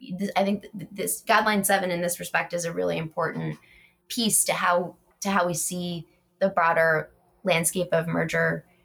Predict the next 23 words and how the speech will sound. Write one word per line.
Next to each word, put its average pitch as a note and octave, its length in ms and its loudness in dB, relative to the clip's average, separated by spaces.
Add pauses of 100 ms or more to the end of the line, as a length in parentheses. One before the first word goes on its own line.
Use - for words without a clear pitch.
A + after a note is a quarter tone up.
(160)
enforcement. G3 640 2
But F#3 140 2
we, G#3 260 0
of - 200 0
course, B3 220 2
also G3+ 300 4
have F#3+ 200 2
other G3 300 2
tools, F3+ 680 -4
um, D#3+ 400 0 (480)
under G3 220 2
the F#3+ 100 0
antitrust F3+ 420 -2
laws, F3 240 0
including F3 680 -2 (340)
the - 60 -8
Sherman C#4+ 300 4
Act. F3 260 0
And F3 280 -4 (140)
another G#3+ 340 2
exciting G3 440 2
piece G3 300 -2
of F3 200 2